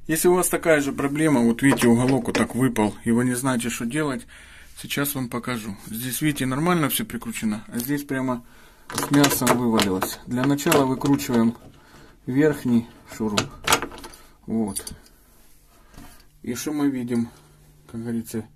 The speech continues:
после танцев, пис-, после танцев видим мокрые яйца. Так, надо открутить вот эту часть. Зажимаем плоскогубцами.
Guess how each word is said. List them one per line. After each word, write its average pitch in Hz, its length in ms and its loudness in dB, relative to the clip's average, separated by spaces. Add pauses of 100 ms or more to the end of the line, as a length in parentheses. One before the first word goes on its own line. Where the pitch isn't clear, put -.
(460)
после - 280 -10
танцев, 139 500 -4
пис-, 117 180 -12 (100)
после 139 260 -6
танцев 139 360 -8 (760)
видим 123 240 -8
мокрые 123 420 -6
яйца. 98 400 -8 (340)
Так, 104 220 -10
надо 127 240 -6
открутить 127 460 -10
вот 131 160 -4
эту 143 180 -4
часть. 110 320 -8 (460)
Зажимаем 123 520 -4
плоскогубцами. 123 840 -8